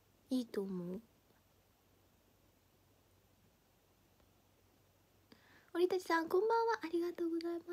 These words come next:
す。日焼けというと、関ヶ原のライブとか暑かったなーって。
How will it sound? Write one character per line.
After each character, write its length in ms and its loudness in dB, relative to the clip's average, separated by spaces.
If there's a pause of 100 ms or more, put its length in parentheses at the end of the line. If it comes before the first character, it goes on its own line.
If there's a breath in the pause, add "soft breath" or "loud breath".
(280)
す。 100 -20 (2500)
日 60 -2
焼 120 0
け 60 -6
と 120 -4
い 40 0
う 40 -2
と、 160 -8
関 280 -6
ヶ 80 0
原 160 -4
の 100 -2
ラ 120 -2
イ 20 -4
ブ 100 -2
と 140 -8
か 160 -8 (100)
暑 220 -10
か 160 -4
っ 60 -4 (100)
た 140 -12
な 280 -6
ー 40 -8
っ 20 -10
て。 100 -18